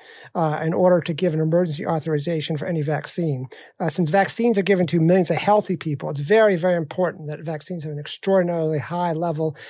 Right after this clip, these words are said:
of safety. And so this is, uh, this is the next crucial data that Pfizer is gonna get next week. And if that, uh, goes as planned, then Pfizer should be able to apply for emergency use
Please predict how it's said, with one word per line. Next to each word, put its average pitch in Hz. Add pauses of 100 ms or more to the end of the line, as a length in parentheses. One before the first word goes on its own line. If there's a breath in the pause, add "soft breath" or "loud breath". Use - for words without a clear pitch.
(220 loud breath)
of 143
safety. 165 (240 loud breath)
And 165
so 175
this 165
is, 160
uh, -
this 202
is 170
the 165
next 170
crucial 175
data 156
that 151
Pfizer 160
is 147
gonna 151
get 147
next 156
week. 139 (380 loud breath)
And 175
if 160
that, 262
uh, 185
goes 180
as 175
planned, 196
then 254
Pfizer 185
should 185
be 175
able 165
to 160
apply 185
for 175
emergency 175
use 170